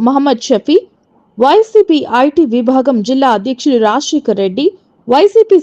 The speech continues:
సీనియర్ నాయకులు సివి రంగారెడ్డి, సుభాష్ రెడ్డి, నూర్ నాయక్,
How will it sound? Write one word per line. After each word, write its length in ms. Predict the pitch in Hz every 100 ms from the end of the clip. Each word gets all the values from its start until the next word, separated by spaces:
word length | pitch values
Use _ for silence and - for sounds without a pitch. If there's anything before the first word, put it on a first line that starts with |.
| -
సీనియర్ 360 | 302 330 302 208
నాయకులు 400 | 202 226 269 262 - -
సివి 320 | 285 262 240 202
రంగారెడ్డి, 560 | 208 220 269 240 214 320 - _ _ _
సుభాష్ 420 | - 294 349 370 285
రెడ్డి, 240 | 226 202 269 370 _ _ _ 233
నూర్ 280 | 285 427 349
నాయక్, 320 | 208 208 277